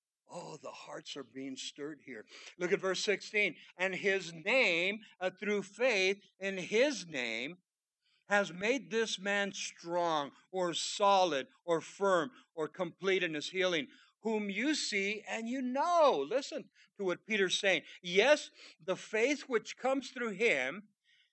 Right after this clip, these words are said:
has given him this perfect soundness in presence of all of you." Who did the healing? Let's get back to that. God, obviously.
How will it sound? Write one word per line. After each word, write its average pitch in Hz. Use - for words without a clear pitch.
has 208
given 262
him 185
this 180
perfect 240
soundness 220
in 170
presence 220
of 123
all 156
of 127
you." 98
Who 214
did 214
the 160
healing? 151
Let's 135
get 156
back -
to 131
that. 90
God, 156
obviously. 139